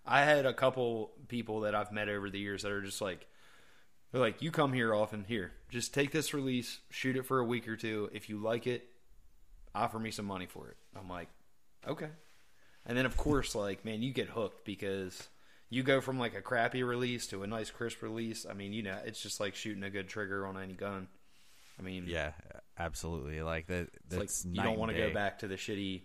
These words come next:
Speaker 1: four pound trigger after you've shot a, you know,
Speaker 2: <laughs>
Speaker 1: two and a half crisp clean pull.
Speaker 2: Oh yeah, I mean,
Speaker 1: But
Speaker 2: that's even, even on, like, wrist wraps. I, my, the first one that I ever had was a,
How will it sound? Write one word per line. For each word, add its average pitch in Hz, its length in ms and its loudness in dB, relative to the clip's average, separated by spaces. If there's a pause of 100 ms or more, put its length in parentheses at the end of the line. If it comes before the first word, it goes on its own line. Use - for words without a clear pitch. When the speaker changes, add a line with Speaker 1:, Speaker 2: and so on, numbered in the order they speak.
Speaker 1:
four 110 240 -4
pound 101 320 -4
trigger 92 420 -2
after 95 320 -2
you've 90 260 -6
shot 92 240 2
a, 90 140 2 (140)
you 107 80 0
know, 139 100 4
Speaker 2:
<laughs> - 40 -8
Speaker 1:
two - 160 2
and 92 100 -2
a - 20 -2
half 95 240 -2
crisp - 320 -8 (220)
clean 92 380 -8 (260)
pull. 98 260 -6 (800)
Speaker 2:
Oh 80 160 0
yeah, 60 240 -6 (720)
I 87 60 -6
mean, 85 160 -2
Speaker 1:
But 90 160 2
Speaker 2:
that's - 200 -2 (340)
even, 135 280 4
even 139 260 4
on, 113 180 6
like, 87 340 2
wrist 98 260 0
wraps. 76 380 -2
I, 85 320 -2 (520)
my, 82 440 -2 (200)
the 87 120 -6
first 101 320 0
one 95 140 0
that 85 100 0
I 82 180 2
ever 82 260 0
had 82 460 4
was 78 220 -4
a, 76 100 -2